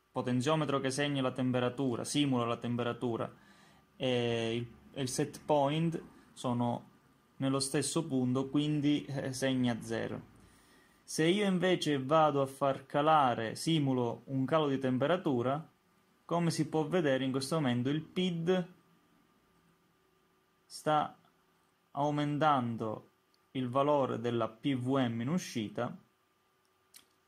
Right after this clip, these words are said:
e salirà fino a quando io, per esempio, non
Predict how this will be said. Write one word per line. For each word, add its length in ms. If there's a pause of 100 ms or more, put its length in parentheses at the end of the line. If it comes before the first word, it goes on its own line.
(500)
e 200
salirà 640 (360)
fino 200
a 60
quando 420
io, 120
per 140
esempio, 500
non 760